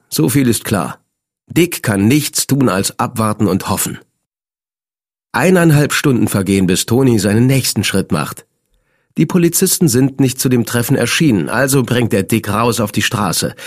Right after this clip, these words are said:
mitten in der Innenstadt von Indianapolis. Eigentlich hat er vorgehabt, mit seinem Wagen davonzukommen, aber dummerweise ist ihm ausgerechnet heute der Schlüssel in der Zündung abgebrochen.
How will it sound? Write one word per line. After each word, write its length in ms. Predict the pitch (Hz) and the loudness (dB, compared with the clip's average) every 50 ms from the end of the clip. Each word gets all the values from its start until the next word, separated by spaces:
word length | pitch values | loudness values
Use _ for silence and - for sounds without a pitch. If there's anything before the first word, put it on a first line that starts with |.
| - - - | -14 -4 0
mitten 480 | 117 123 147 147 - 151 143 135 135 | 2 2 2 2 2 2 4 4 4
in 160 | - 107 101 90 | 2 0 0 0
der 200 | 95 87 - - | -2 -2 0 0
Innenstadt 520 | 131 120 120 107 - - 110 98 - - | 2 2 2 0 0 -2 -2 -2 -4 -4
von 160 | - 101 98 | -4 -4 -2
Indianapolis. 920 | 107 104 98 104 107 110 110 104 95 90 - 98 90 82 78 - - - - _ _ _ _ _ _ _ _ _ _ - - - - - - | 0 0 0 2 2 2 2 0 0 -2 -2 -2 -2 -2 -2 -2 -4 -6 -8 _ _ _ _ _ _ _ _ _ _ -18 -16 -14 -12 -6 -4
Eigentlich 460 | - 143 156 175 208 190 196 - 196 | -2 0 0 2 2 2 2 2 0
hat 100 | - 170 | 0 0
er 80 | 170 | -2
vorgehabt, 480 | - - 175 165 160 151 151 156 - - | 0 0 0 0 2 2 0 0 0 0
mit 100 | 156 131 | 0 2
seinem 300 | - 143 143 143 131 117 | 2 2 2 2 2 2
Wagen 300 | 139 147 143 117 117 98 | 2 0 0 0 0 -2
davonzukommen, 720 | 90 92 - 104 95 - - 101 - - 104 90 82 78 - - - - - - - | -2 -2 -2 -2 -2 -2 -2 -4 -4 -2 -2 -2 -2 -4 -6 -8 -14 -16 -14 -12 -10
aber 160 | - - 120 | -6 -6 -2
dummerweise 760 | 110 147 156 156 139 120 101 87 101 107 123 139 135 131 - | 0 2 2 4 2 2 0 0 0 0 0 2 2 2 0
ist 220 | - - - - | 0 -2 -2 0
ihm 180 | - 120 120 - | 0 0 0 0
ausgerechnet 800 | - 117 190 214 - - 160 143 156 160 156 - 160 127 - - | -2 -2 -2 -2 -2 -4 -4 -2 -2 -2 0 0 -2 -2 -2 -2
heute 300 | 131 139 139 135 - 123 | 0 0 0 0 0 0
der 120 | 117 107 | 0 0
Schlüssel 460 | 104 - - 117 135 143 - 147 117 | 0 0 0 0 0 2 2 0 0
in 80 | 120 120 | 2 2
der 140 | 120 113 110 | 0 0 -2
Zündung 420 | - - 185 170 147 110 98 - | -2 -2 0 0 2 0 0 0
abgebrochen. 640 | 73 - - - 92 - 92 92 87 - - - | -4 -6 -6 -4 -4 -2 -2 -2 -2 -4 -6 -10